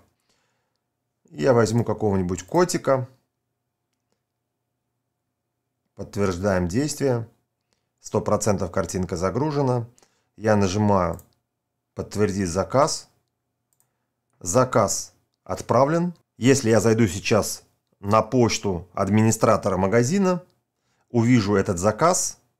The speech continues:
стандартное письмо. Здесь мы видим информацию об этом файле. И вот здесь я вижу картинку.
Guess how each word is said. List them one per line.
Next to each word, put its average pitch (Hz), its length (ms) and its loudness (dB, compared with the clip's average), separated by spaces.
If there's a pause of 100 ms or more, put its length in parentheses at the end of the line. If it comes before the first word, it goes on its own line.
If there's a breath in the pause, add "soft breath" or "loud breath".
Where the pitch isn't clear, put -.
стандартное 101 680 2
письмо. 170 580 -2 (720 soft breath)
Здесь 95 560 -2
мы 98 200 -2
видим 92 500 -6 (720)
информацию 98 840 0
об 90 100 -4
этом 107 220 -2
файле. 175 420 0 (140)
И 151 120 0
вот 110 240 0
здесь 131 540 0 (300)
я 104 200 0
вижу 98 280 -2
картинку. 127 720 -4